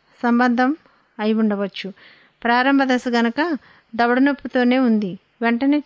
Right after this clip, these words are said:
చికిత్స చేయకపోతే ప్రాణం మీదకి వస్తుంది," అన్నాడు. ప్రసాద్ వెంటనే మెడికల్ హాస్పిటల్కి తీసుకెళ్లాడు. అక్కడ ఉన్న క్యాజువాలిటీ డాక్టర్ని సంప్రదించాడు. ఆయన పరీక్షలు చేసి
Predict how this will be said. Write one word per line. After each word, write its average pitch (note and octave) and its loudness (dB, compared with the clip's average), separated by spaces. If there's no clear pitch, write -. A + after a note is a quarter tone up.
చికిత్స B3+ -6
చేయకపోతే A#3 -2
ప్రాణం B3 2
మీదకి B3+ 0
వస్తుంది," A3+ 0
అన్నాడు. F#3+ -2
ప్రసాద్ B3+ 0
వెంటనే C4 0
మెడికల్ B3+ -2
హాస్పిటల్కి A#3+ -2
తీసుకెళ్లాడు. G3+ -6
అక్కడ A#3 0
ఉన్న C#4 2
క్యాజువాలిటీ C4 0
డాక్టర్ని A#3+ 0
సంప్రదించాడు. A3 -2
ఆయన A#3+ 2
పరీక్షలు B3 -2
చేసి A#3+ -4